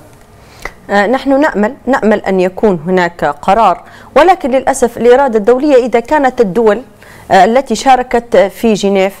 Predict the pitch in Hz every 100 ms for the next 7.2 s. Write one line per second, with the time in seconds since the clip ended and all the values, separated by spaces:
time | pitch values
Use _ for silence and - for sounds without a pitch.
0 | - - - 185 208 220 285 277 240 196
1 | 277 294 262 233 - 262 233 208 226 214
2 | 220 - 247 320 269 262 285 226 - 277
3 | 285 262 220 262 262 247 269 254 240 254
4 | - 262 - - - 196 190 233 226 240
5 | 285 - - - - 269 247 - 214 254
6 | 214 214 226 - 185 220 - - - 330
7 | 339